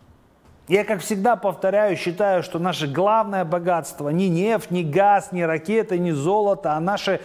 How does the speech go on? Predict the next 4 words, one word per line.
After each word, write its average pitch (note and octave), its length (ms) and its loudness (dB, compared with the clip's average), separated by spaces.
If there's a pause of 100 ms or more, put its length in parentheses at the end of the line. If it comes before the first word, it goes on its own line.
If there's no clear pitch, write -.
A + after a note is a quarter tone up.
(320)
талантливые, G3 920 2
искренние F#3 840 -2 (160)
люди, C#3 320 0
подвижники. D3 800 -4